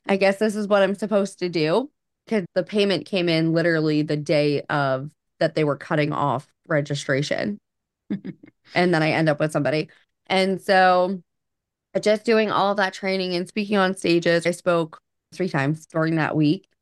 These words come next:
Speaker 1: And it's just been huge to, to elevate myself. I have people come to me 'cause they've seen me speak in other places, and it really helped me. I took my podcast episodes too down from thirty to forty-five minutes down to fifteen, twenty minutes, which has been huge. They're way more concise.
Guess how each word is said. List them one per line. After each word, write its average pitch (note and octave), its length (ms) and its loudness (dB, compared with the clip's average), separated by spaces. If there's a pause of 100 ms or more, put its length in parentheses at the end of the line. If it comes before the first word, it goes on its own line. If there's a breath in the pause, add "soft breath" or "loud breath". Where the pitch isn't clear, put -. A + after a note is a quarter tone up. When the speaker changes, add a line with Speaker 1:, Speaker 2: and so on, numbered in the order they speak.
(400)
Speaker 1:
And G#3+ 140 2
it's G#3+ 100 -2
just C4+ 180 -2
been C#4+ 120 2
huge A#3+ 340 -6
to, E3 400 4
to - 180 -10
elevate F3+ 320 2
myself. G#3+ 400 0
I F3+ 80 0
have E3+ 180 -6
people F#3+ 240 -6
come F3 240 -2
to F#3+ 80 -10
me F#3 160 -2
'cause F3 180 -4
they've D#3 200 -2
seen F#3+ 400 -2 (520)
me G#3+ 200 2
speak B3+ 240 -4
in B3+ 80 2
other G#3+ 200 2
places, G3+ 500 2
and E3 240 -2
it G3+ 100 2
really A#3 200 4
helped A#3+ 200 2
me. F#3+ 140 0
I G3 80 0
took - 180 -6
my F3 100 2
podcast E3 500 -2
episodes F3+ 500 -2
too F3 200 -2
down D#3+ 240 0
from E3 200 0 (100)
thirty G3 300 4
to F#3 80 2
forty-five F#3 520 0
minutes G#3 300 -4
down E3+ 160 -2
to E3 40 -6
fifteen, E3+ 460 -2
twenty E3 300 0
minutes, C4+ 540 -2 (760)
which A3+ 240 2
has C4+ 160 0
been B3+ 160 0
huge. B3 380 -2
They're G3 160 0
way G3+ 180 2
more G3+ 180 0
concise. F#3+ 680 -2